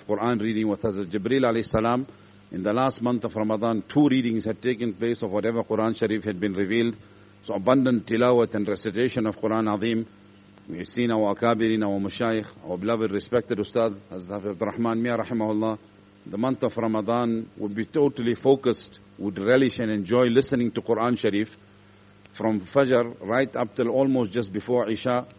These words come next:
with a little break at the time of Dhuhr. Even iftar would take place in the class, and would mention that love Quran, that it becomes like food for you. Month of dua, many, many opportune moments of acceptance of dua. The whole period of fasting, duas are never rejected.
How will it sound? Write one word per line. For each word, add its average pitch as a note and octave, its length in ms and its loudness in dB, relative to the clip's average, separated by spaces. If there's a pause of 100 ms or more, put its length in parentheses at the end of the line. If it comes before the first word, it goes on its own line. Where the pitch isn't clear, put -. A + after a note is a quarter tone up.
with - 160 -8
a A2 40 0
little B2 260 0
break A2+ 320 0
at G#2+ 100 -2
the G#2 80 -2
time A2+ 300 -2
of F2+ 100 -6
Dhuhr. A#2 360 0
Even A2+ 180 -4
iftar B2 420 0
would G#2 160 -6
take A2 180 -4
place A2 200 -2
in C3 140 0
the A2 80 0
class, A#2 380 -2 (580)
and F2+ 140 -8
would G2+ 100 -2
mention A#2+ 380 0
that G2+ 160 -2
love A#2+ 220 2 (100)
Quran, B2 300 2
that G#2+ 120 -2
it G2 80 -6
becomes G#2+ 360 -2
like G#2 180 -2
food B2 280 0
for F#2+ 80 -2
you. D#2 180 -2 (540)
Month A#2+ 280 0
of G2 160 -2
dua, A2+ 420 2 (240)
many, B2 240 0
many A#2+ 220 0
opportune A2 400 -2
moments A#2 320 0
of G2+ 120 -4
acceptance A#2 540 -2
of G2 180 -4
dua. A2+ 300 2 (320)
The G2 80 -2
whole B2+ 240 6
period C3 360 2
of G#2 100 0
fasting, A2 420 -2
duas G#2 280 0
are G#2+ 40 -4
never A2+ 220 -2
rejected. A2 580 -2